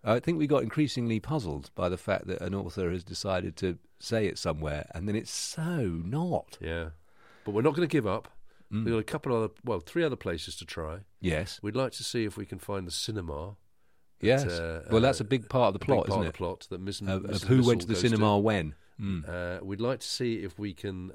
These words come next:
Speaker 2: walk up to the bridge. The river in the book is called the Kingsbrook.
Speaker 1: It is.
Speaker 2: It's, uh, the River Rother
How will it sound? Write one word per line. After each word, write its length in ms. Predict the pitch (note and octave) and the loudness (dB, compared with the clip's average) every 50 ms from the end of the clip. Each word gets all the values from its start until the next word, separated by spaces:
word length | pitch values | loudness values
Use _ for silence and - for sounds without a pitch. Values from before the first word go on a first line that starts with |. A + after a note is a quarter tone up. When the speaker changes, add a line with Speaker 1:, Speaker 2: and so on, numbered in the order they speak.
| - | -10
Speaker 2:
walk 260 | - G2 G2 - - A#2 | -8 -6 -6 -6 -6 -8
up 120 | - - | -8 -8
to 100 | - - | -10 -10
the 60 | F#2+ | -10
bridge. 580 | E2 D#2 G2+ F#2+ F2 E2+ F#2 - - - - - - _ _ _ _ - _ _ _ | -8 -4 -2 -2 -2 -2 -4 -4 -6 -8 -8 -10 -16 _ _ _ _ -20 _ _ _
The 120 | G2+ E2 D#2 - _ _ - | -12 -12 -12 -16 _ _ -6
river 300 | G2 G#2 A#2+ A2+ A#2 A2 | 0 0 0 2 0 -2
in 420 | - - F#2 F2+ E2+ E2 E2 E2 - _ | -4 -2 -4 -6 -6 -6 -8 -12 -12 _
the 80 | - E2+ | -12 -6
book 300 | D2+ G#2 G2+ F2+ - - | -4 -2 -2 -2 -4 -8
is 160 | - F2+ D#2+ | -10 -10 -10
called 640 | - - - - F#2 F2 E2+ E2 E2 D#2 - F#2+ F2 D#2+ | -10 -12 -10 -8 -6 -6 -6 -8 -10 -12 -14 -16 -12 -8
the 220 | F#2 F2 E2+ D#2+ - | -8 -8 -8 -8 -10
Kingsbrook. 680 | - - G#2 G2 F2+ - - - E2+ F#2 G2 - - - _ _ - | -8 -6 -6 -6 -6 -8 -10 -10 -10 -10 -10 -12 -18 -20 _ _ -12
Speaker 1:
It 200 | E2 D#2 - - | -10 -10 -4 -4
is. 220 | E2+ D#2+ D#2+ E2 | -2 -2 -2 -4
Speaker 2:
It's, 160 | - D#2 - - | -8 -10 -8 -6
uh, 280 | E2 D#2+ D#2+ E2 E2 - - | -6 -6 -6 -6 -8 -10 -12
the 180 | E2+ - F#2 | -10 -8 -8
River 280 | D#2+ E2+ F#2+ F#2 E2+ E2+ | -6 -4 -6 -4 -4 -4
Rother 540 | E2 F2 G2 G#2+ G#2 - - D#2+ D#2 D#2+ | -4 -2 -2 -2 -2 -4 -8 -8 -8 -8